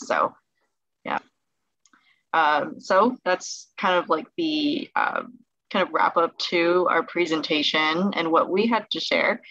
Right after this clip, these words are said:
Uh, we did wanna open the floor to any of your thoughts,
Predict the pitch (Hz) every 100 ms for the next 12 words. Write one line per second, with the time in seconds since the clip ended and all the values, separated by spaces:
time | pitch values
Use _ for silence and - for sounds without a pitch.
0 | - - _ - 156 - - 190 180 196
1 | 202 - 175 170 170 165 - 147 160 277
2 | 277 - 160 165 170 160 170 175 160 160
3 | 156 - - - -